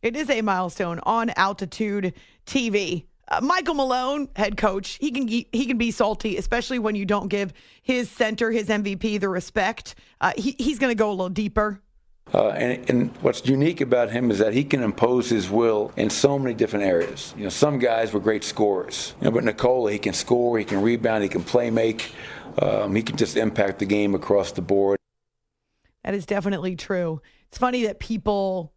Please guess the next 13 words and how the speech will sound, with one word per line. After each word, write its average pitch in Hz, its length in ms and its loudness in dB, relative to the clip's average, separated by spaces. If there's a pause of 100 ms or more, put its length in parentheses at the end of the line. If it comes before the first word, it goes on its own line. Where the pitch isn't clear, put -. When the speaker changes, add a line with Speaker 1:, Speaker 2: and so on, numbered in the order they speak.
Speaker 1:
will 190 240 0
harp 277 420 0
on 208 160 0
the 185 60 -2
fact 180 360 0
that 190 100 -2
he's 180 200 -6
not 196 580 0 (260)
real 196 180 0
athletic 190 720 -2 (300)
in 208 100 2
his 185 220 0
movement, 214 640 -2